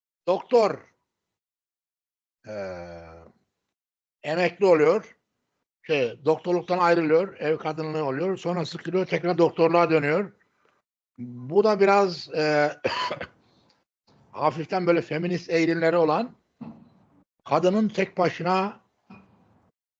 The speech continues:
hayatını kazanması, kimseye muhtaç olmadan kişiliğini koruması,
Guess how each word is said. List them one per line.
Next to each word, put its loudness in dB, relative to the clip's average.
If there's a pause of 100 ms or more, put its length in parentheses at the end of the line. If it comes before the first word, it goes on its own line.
(180)
hayatını 0
kazanması, 0 (1300)
kimseye -2
muhtaç 0
olmadan 4
kişiliğini -2 (920)
koruması, -2